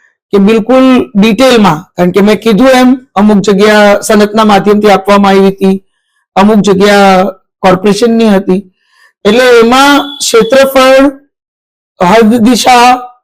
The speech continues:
બિલકુલ ડિટેલમાં બધું લખી અને ક્યાં,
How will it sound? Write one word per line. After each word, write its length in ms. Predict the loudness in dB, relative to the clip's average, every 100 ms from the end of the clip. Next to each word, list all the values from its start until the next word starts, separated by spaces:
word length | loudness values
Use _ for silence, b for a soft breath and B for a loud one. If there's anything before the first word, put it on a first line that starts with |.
| -4
બિલકુલ 360 | -4 -2 -2
ડિટેલમાં 1040 | 0 -2 0 0 2 2 2 2 0 -2 -6
બધું 300 | -2 0 0
લખી 560 | 0 -2 -2 -4 -4 _ _ _ _ _
અને 160 | -2 -2
ક્યાં, 680 | -2 -2 0 2 2 -2